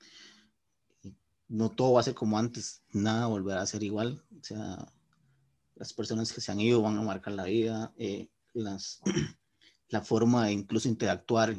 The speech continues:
en sociedad va a cambiar, eh, en cualquier lugar, en una parada de buses, en un aeropuerto, en una iglesia, eh, en las familias incluso. Ya casi cerramos el año y,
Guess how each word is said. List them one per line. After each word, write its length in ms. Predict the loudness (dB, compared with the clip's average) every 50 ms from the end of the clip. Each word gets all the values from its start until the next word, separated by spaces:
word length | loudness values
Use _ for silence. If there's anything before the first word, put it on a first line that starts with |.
| -6 -6
en 180 | -6 -6 -6
sociedad 500 | -6 -6 -6 -4 -4 -4 -2 -4 -4 -6 -6 -6
va 80 | -6 -6
a 140 | -6 -8 -14 _ _ _
cambiar, 460 | -6 -6 -4 -4 -4 -4 -4 -6 -10 _ _ _ _ _ _ _ _ _ _ _ _ _ _ _ _
eh, 460 | -2 0 0 0 0 -2 -4 -6 -10 _ _ _ _ _ _ _ _ _ _ _
en 140 | -4 -4 -2
cualquier 320 | -2 -4 -2 -2 -2 -2
lugar, 360 | -2 -2 -2 -2 -2 -2 -4 -10 _ -6
en 180 | -4 -2 -2 -2
una 300 | -2 -4 -4 -6 -6 -6
parada 260 | -6 -4 -2 0 2
de 80 | 4
buses, 580 | 4 4 4 4 4 2 2 2 2 0 -2 -4
en 120 | -4 -4
un 120 | -2 -2 -2
aeropuerto, 800 | -2 -2 -4 -2 0 0 0 0 -2 -2 -2 -2 0 0 -2
en 80 | -4 -2
una 140 | -2 -2 -2
iglesia, 680 | 0 2 2 4 2 2 0 0 0 0 0 -2 -6 -10 _ _ _ -20 -20 -20 -20 -20 -20 -20 _ _ _ -20 _
eh, 400 | -4 -2 0 0 0 0 0 0 -2 -2 -4 -6 -8 -14 _ -20 _ _ _ _ _ _ _
en 120 | 2 2 2
las 120 | 2 2
familias 400 | -2 0 2 4 6 4 4 2
incluso. 400 | 0 0 2 2 2 2 -2 -6 -8 _ _ _ _ _ _ _ _ _ _ _ _ _ _ _ _ _ _ _ _
Ya 120 | -4 2
casi 180 | 2 4 6 6
cerramos 420 | 6 6 6 6 6 4 4 4
el 120 | 4 4 4
año 280 | 6 6 4 4 2 -2
y, 360 | 0 0 2 2 2 2 0